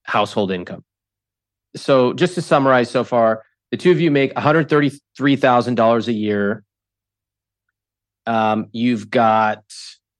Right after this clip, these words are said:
hundred six thousand dollars in investments, five thousand dollars in savings, three hundred ninety-four thousand in debt,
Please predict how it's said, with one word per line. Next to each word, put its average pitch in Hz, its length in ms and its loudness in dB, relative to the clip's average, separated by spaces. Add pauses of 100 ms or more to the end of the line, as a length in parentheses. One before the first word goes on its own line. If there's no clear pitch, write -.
(300)
hundred 156 320 2
six - 280 -8
thousand 123 440 0
dollars 117 320 0
in 117 180 -6
investments, 107 920 -6 (200)
five 123 240 2
thousand 131 300 0
dollars 120 300 0
in 120 100 -4
savings, 101 720 -4 (720)
three 160 140 2
hundred 160 240 2
ninety-four 131 480 0
thousand 117 420 0
in 101 180 -2
debt, 110 380 0